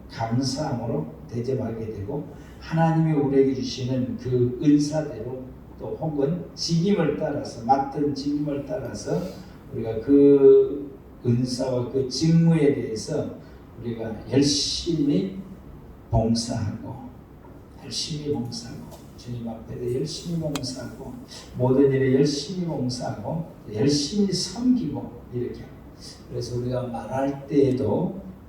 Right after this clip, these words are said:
어, 하나님께서 말씀하신 것처럼 말하고, 하나님께서 말씀하신 것처럼 말하고. 그래서 또 우리가 이렇게 헌신하고 봉사하고 기도하고 사랑하고 일하는 일은, 모든 일은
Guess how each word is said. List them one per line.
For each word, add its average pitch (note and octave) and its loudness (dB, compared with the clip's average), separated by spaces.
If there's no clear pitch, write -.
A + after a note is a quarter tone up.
어, - -14
하나님께서 E3 0
말씀하신 C3+ -2
것처럼 D3+ -8
말하고, - -16
하나님께서 G#2+ -12
말씀하신 - -12
것처럼 C#3 -8
말하고. - -10
그래서 G#3+ -8
또 B2 10
우리가 C3 8
이렇게 D3 6
헌신하고 C#3 0
봉사하고 B2 -2
기도하고 B2 2
사랑하고 A#2 -2
일하는 C3+ 2
일은, C3+ 0
모든 C#3 4
일은 C3 2